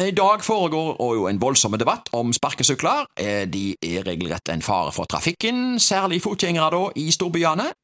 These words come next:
Eh, der er det ekstra ille. Og det har vært forslag om forbud etter klokka tjuetre. Problemet er jo både fart og promille.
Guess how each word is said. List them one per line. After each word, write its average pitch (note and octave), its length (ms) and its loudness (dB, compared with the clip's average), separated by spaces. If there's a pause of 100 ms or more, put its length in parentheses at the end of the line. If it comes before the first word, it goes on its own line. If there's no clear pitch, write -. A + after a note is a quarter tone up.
(200)
Eh, D3 220 0
der C#3 160 -2
er B2 80 -2
det - 80 -4
ekstra F2+ 240 2
ille. B1 140 -4 (340)
Og D3+ 160 2
det C3 80 -2
har D3 160 0
vært B2 160 -4
forslag - 480 -2
om B2 160 -2
forbud C#3 480 -2
etter - 160 -4
klokka F3+ 240 -2
tjuetre. D4+ 400 2 (480)
Problemet C4 400 4
er A#3+ 60 4
jo F#3+ 100 -6
både - 80 -2
fart - 320 0
og F#3 80 -8
promille. G#3+ 300 2